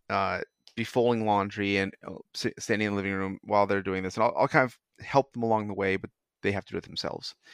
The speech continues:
And for,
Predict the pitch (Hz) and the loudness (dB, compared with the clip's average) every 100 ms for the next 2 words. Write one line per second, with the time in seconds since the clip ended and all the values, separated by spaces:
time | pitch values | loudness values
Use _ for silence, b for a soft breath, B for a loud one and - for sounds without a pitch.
0 | b b b b b _ - 123 117 117 | b b b b b _ 4 8 10 8
1 | 113 107 110 B B B _ _ _ _ | 6 4 -2 B B B _ _ _ _
2 | _ - | _ -12